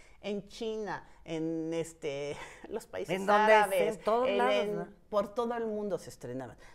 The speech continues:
Speaker 1: A mí me invitaban dos veces, fui reina del Festival Internacional de Cine en China, en la ciudad
Speaker 2: Guau.
Speaker 1: de Changchun. Sí,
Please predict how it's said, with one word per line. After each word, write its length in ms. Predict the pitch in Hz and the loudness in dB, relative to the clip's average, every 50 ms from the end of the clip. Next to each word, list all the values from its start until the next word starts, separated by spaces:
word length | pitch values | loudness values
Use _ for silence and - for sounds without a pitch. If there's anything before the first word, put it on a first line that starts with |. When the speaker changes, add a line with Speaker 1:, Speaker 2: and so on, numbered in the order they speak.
| - - - | -16 -8 -4
Speaker 1:
A 100 | 170 175 | -4 -2
mí 140 | 190 208 226 | -2 0 0
me 100 | 254 247 | 0 -2
invitaban 520 | 226 196 165 165 - 175 175 170 165 170 | -2 -4 -6 -4 -2 0 0 0 0 0
dos 220 | 170 220 226 226 - | 2 2 0 2 2
veces, 400 | 220 220 214 - 285 285 - - - - - - - - | 0 0 0 0 -8 -8 -10 -14 -20 -20 -20 -20 -20 -20
fui 420 | - - - - 196 208 220 240 - - - - - - - - - - - - - - - - | -20 -20 -10 -2 -2 -2 -2 -2 -8 -14 -20 -20 -20 -20 -20 -20 -20 -20 -20 -20 -20 -20 -14 -12
reina 680 | 156 131 139 147 147 139 143 143 160 202 254 339 330 - - - - - | -10 -6 -2 0 0 0 2 0 0 0 -2 -2 -4 -6 -12 -20 -20 -14
del 220 | 175 156 135 135 | -8 -8 -8 -8
Festival 640 | - - - 135 - - 151 143 151 160 185 202 - - - - - | -8 -10 -12 -10 -10 -10 -6 -2 -2 0 -2 -2 -4 -10 -16 -14 -6
Internacional 1600 | - 269 285 302 311 277 - - - 262 262 269 262 269 262 240 240 240 254 262 - - - 269 247 240 214 180 180 202 214 | -2 -2 0 0 -2 -4 -6 -2 4 6 6 6 6 2 -2 -2 -2 -2 -4 -6 -8 -6 -6 -4 -4 -2 -2 -2 -2 -2 -2
de 100 | 196 170 | -4 -6
Cine 640 | - - - 226 226 214 202 196 196 202 240 330 330 - - - - - - - - | -6 -4 -2 0 0 0 0 -2 -4 -4 -6 -6 -8 -12 -18 -18 -18 -18 -18 -14 -8
en 160 | - 170 165 160 | -6 -6 -6 -4
China, 340 | - 220 208 175 123 - - - - - - - - - - - - - - | -2 -2 -2 -2 -2 -6 -10 -18 -18 -20 -20 -20 -20 -20 -20 -20 -20 -18 -12
en 120 | 147 151 | -10 -8
la 100 | 139 135 | -8 -8
ciudad 320 | 135 - - 135 151 156 107 | -8 -10 -12 -10 -10 -8 -8
Speaker 2:
Guau. 180 | 104 113 113 - - 160 | -8 -8 -8 -8 -10 -10
Speaker 1:
de 100 | 147 139 - - | -10 -12 -12 -14
Changchun. 560 | 123 117 131 135 - - - - - - - - - - - - - - - - - - - - - - - - | -18 -18 -18 -20 -20 -20 -20 -20 -20 -20 -20 -20 -20 -20 -20 -20 -20 -20 -20 -20 -20 -20 -20 -20 -20 -20 -20 -20
Sí, 340 | - - - - - - | -20 -14 -10 -10 -10 -10